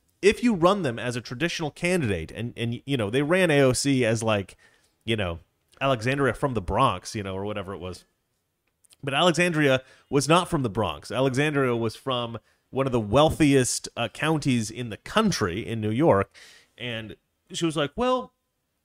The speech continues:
I had family in the Bronx, so I went there from time to time," <laughs> and, and that's supposed to justify it, right? And she also ran as a Latino woman in a Latino, heavily Latino district. Uh, and the reality was that the, that the guys that were running her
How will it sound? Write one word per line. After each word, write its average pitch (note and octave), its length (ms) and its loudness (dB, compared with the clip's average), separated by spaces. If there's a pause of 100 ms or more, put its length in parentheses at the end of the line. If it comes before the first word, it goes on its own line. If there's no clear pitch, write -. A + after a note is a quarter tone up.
(120)
I G3 140 -2
had G#3+ 200 0
family C4 400 0
in G3 80 2
the C#3+ 80 2
Bronx, B2+ 400 -4
so F#3 140 -4
I F3 60 0
went F#3+ 200 -4
there D4 120 -2
from F#3 160 -8
time C3 220 0
to A#2+ 60 -2
time," B2 420 0
<laughs> - 220 -2
and, D#3+ 400 -6
and D#3+ 140 -6
that's - 320 -8 (220)
supposed D3 500 2
to B2 60 -10
justify A#2 560 -2
it, G2+ 60 -4
right? G#2+ 260 -2 (360)
And E3 100 0
she - 80 2
also A3 200 4
ran D#3 240 4
as D#3 120 2
a E3+ 40 4
Latino B2+ 580 0
woman A#2 580 2 (380)
in D3+ 120 0
a D3+ 80 4
Latino, A#2 760 2 (200)
heavily C#3 280 4
Latino A#2+ 340 0
district. F3+ 640 0 (340)
Uh, A2+ 280 0 (140)
and D3 380 0
the C3+ 100 2
reality D#3 480 2
was G#2+ 400 0
that - 120 0
the, A#2+ 120 -2 (100)
that A#2+ 160 -4
the A#2+ 60 -4
guys D3 340 -2
that A#2+ 120 0
were A#2 100 2
running F3 320 2
her G#2 380 0